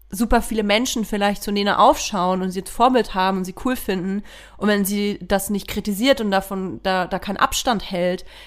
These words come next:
dann, äh, gibt's da einfach NachahmerInnen und das ist nicht in Ordnung. Und das macht mich irgendwie,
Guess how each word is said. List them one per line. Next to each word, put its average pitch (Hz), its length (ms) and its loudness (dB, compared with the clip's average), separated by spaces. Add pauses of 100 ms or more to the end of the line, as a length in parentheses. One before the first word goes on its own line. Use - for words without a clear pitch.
(180)
dann, 190 340 2
äh, 185 120 -2
gibt's 190 260 -4
da - 100 2
einfach 190 280 -2
NachahmerInnen 185 1080 4
und 185 280 -4
das 185 160 -2
ist - 180 -6
nicht 196 180 -6
in 196 80 -4
Ordnung. 175 460 2
Und 170 140 -4
das - 220 -8
macht 185 200 -2
mich 196 140 -4
irgendwie, 202 400 0